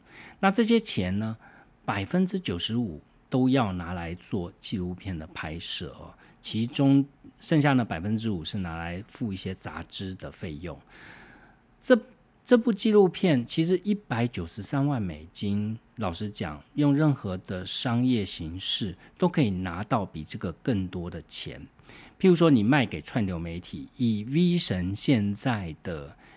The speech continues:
江湖地位跟他的名号，他可以非常轻易的就跟串流媒体去兜售比这个金额更多十倍、二十倍以上的金额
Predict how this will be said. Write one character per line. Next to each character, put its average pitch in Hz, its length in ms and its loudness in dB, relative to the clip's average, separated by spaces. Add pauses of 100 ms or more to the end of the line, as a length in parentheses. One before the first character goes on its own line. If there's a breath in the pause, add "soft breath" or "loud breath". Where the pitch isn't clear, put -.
(120)
江 160 200 6
湖 104 160 0
地 110 180 2
位 101 320 -2
跟 120 160 -2
他 120 140 -2
的 101 100 -2
名 85 360 -4
号， - 380 -6 (640 loud breath)
他 - 140 -4
可 202 100 4
以 127 140 6
非 180 200 2
常 139 220 6
轻 175 320 4
易 139 160 6
的 90 240 -4
就 113 300 2 (120)
跟 120 380 4 (480 loud breath)
串 151 260 4
流 104 120 4
媒 98 280 0
体 - 160 -8
去 117 200 -6 (140)
兜 131 240 4
售 117 320 0 (140)
比 78 280 -8
这 117 200 -2
个 85 360 -8
金 123 360 2
额 80 340 -10 (140)
更 104 240 0
多 107 320 -2
十 - 280 -4
倍、 98 220 -2
二 - 160 -4
十 - 140 -6
倍 98 160 -8
以 73 200 -14
上 87 300 -6
的 78 80 -10
金 87 300 -8
额 73 120 -10